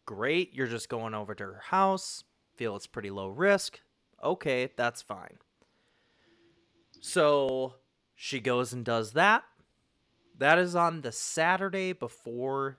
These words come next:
Thanksgiving. Goes, gets her hair done, cut, color, whatever. Gives her a little bit of money to say thank you, you know, all that kind of stuff, whatever.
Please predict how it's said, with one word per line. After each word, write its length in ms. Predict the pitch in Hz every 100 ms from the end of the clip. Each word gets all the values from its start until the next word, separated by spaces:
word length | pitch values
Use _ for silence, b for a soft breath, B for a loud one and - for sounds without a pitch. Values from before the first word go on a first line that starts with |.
| _
Thanksgiving. 600 | 117 107 - - 90 - - _ _ _ _ _ _ _ _ _ _ _ _ _ _ _ _ _ _ _ -
Goes, 460 | 143 160 170 175
gets 240 | - 143 -
her 80 | 123
hair 260 | 131 170
done, 500 | 165 170 160 160 160 - _ _ _ _ _ _ _ _ _ _ _
cut, 420 | - 160 170 -
color, 540 | - 131 147 151 165 151
whatever. 640 | 107 120 160 165 156 165 - _ _ _ _ _ _ _ _ _ -
Gives 200 | 101 90
her 80 | 104
a 60 |
little 200 | 98 107
bit 160 | 107 113
of 60 | 110
money 400 | 151 165 160 156
to 240 | - 139 - _ _ _
say 200 | - 110
thank 360 | 104 156 180 175
you, 320 | 190 180 175
you 140 | - 107
know, 120 | 107
all 100 | 107
that 180 | 120 120
kind 120 | 113
of 60 |
stuff, 260 | - 107 -
whatever. 320 | 104 98 98